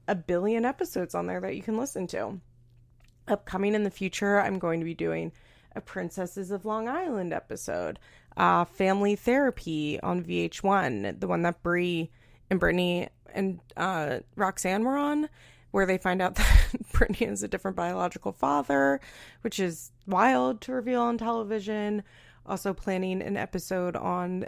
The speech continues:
Beverly Hills, The Dinner Party from Hell, because I recently did a Scary Island episode and realized it is really fun to talk about, like, these iconic Housewives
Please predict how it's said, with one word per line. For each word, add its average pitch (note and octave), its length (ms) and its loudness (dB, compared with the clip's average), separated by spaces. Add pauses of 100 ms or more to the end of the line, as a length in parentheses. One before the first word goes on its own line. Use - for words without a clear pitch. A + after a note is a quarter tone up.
(140)
Beverly F#3+ 480 -2
Hills, F3+ 380 -4
The F#3 80 -6
Dinner F3 260 -4
Party E3+ 260 -6
from F#3+ 220 -8
Hell, C4 520 0 (360)
because G3 240 -4
I F3+ 60 2
recently F3 640 -6
did F3 420 -2
a - 60 -10
Scary F3 340 -4
Island A3 400 2
episode G3 460 -2
and F3+ 120 -4
realized E3+ 440 -2
it - 160 -6
is F3+ 260 -4
really E3+ 220 -2
fun D#3 300 -2
to E3+ 100 -6
talk - 240 -4
about, - 200 -2
like, - 180 -6
these D3+ 180 -4
iconic C#3 640 -4 (500)
Housewives F3 880 4